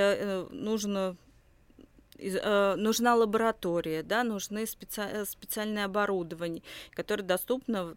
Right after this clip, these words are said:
только в дневное время. Ну, то есть, э, на разных программах по-разному, но, э, скорее всего, полный рабочий день будет работать сложно, но возможно. Есть у нас такие, э,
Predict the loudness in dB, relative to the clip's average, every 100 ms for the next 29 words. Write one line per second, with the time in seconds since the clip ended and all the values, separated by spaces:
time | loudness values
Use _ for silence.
0 | -6 -6 -2 0 0 -2 -10 -16 -10 -10
1 | -6 -4 -4 -4 -6 -6 -8 -12 -4 2
2 | 6 6 4 6 6 6 4 -2 -12 -20
3 | -20 -20 -20 -18 0 6 8 10 8 6
4 | 0 2 2 4 2 4 0 2 2 4
5 | 2 0 -4 -2 0 2 2 2 2 2
6 | -2 -16 -20 -20 -20 -20 -20 -14 -4 6
7 | 8 8 6 4 2 2 4 6 6 2
8 | -4 -20 -20 -20 -20 -20 -20 -20 -20 -20
9 | -20 -20 2 8 8 8 2 2 2 2
10 | 2 -4 0 2 4 2 0 -4 -4 -2
11 | 0 0 0 -2 -4 -6 -8 -6 -2 0
12 | 0 -2 -8 -10 -10 -2 0 2 2 0
13 | -4 -6 -8 -10 -6 -6 -6 -8 -8 -8
14 | -10 -14 -12 -6 -4 -4 -6